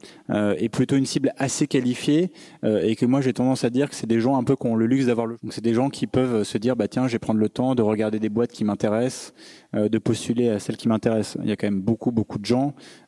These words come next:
Euh, l'emploi, c'est, euh, trouver un job. Enfin, c'est un besoin alimentaire de base et il faut que, il faut que ça aille vite. Et je pense que la démarche, euh, en tout cas nous, euh, Facebook, on l'avait testé par, euh, le service existant,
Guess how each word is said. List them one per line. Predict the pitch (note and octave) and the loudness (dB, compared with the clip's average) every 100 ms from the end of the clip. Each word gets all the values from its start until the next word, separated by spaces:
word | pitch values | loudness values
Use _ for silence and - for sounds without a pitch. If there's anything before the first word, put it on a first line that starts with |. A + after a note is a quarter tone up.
| - | -6
Euh, | A2+ A2 A2+ A2+ | -4 -2 -2 -2
l'emploi, | G#2+ G#2 - C3 | -2 -2 2 2
c'est, | C3 - B2 B2 | 0 -2 0 2
euh, | G2+ | 0
trouver | F#2+ B2 A2+ | 0 0 2
un | A2 | 0
job. | G#2+ B2 C#3 G#2+ - - - | 2 2 2 0 -2 -14 -18
Enfin, | - G2 | -8 -4
c'est | G#2+ | -2
un | |
besoin | G#2 G#2+ A2 A#2+ | 0 2 2 0
alimentaire | A2+ A2 A2 G#2+ A#2 G#2+ | 0 0 2 0 0 0
de | G#2 | 0
base | A#2 C3 A2+ | 2 0 0
et | G#2 | 0
il | G2+ - G2+ | -2 -2 -4
faut | - A#2+ | -2 -2
que, | - G2+ G2 | 0 0 2
il | G#2 | -2
faut | - | -4
que | - | -2
ça | G#2+ | 0
aille | |
vite. | G#2 G2 - - _ _ - | 0 -4 -10 -20 _ _ -6
Et | G#2+ | -2
je | A2 | 0
pense | C3 B2+ | 0 -2
que | A#2+ | 0
la | G2+ | 0
démarche, | A#2+ A#2+ B2 - - - - - - - | 2 2 0 -4 -10 -14 -20 -20 -18 -4
euh, | A2 G2 F#2 | -2 0 0
en | F#2+ G2 | -2 -4
tout | - | -2
cas | B2 | 0
nous, | A#2+ B2 | 2 4
euh, | A2 | 2
Facebook, | F#2+ G#2+ G2+ A#2+ | 2 -2 -2 -2
on | G#2+ | -2
l'avait | G2 F#2+ | -4 -4
testé | G2 - A2+ | -6 -6 -6
par, | - G2+ | -4 -4
euh, | G#2 - - - - | -4 -6 -8 -10 -10
le | - G#2 | -4 -4
service | - G#2 G#2+ - | 0 0 0 -2
existant, | G2+ G2 - C3+ D3 | -8 -8 -2 -2 -2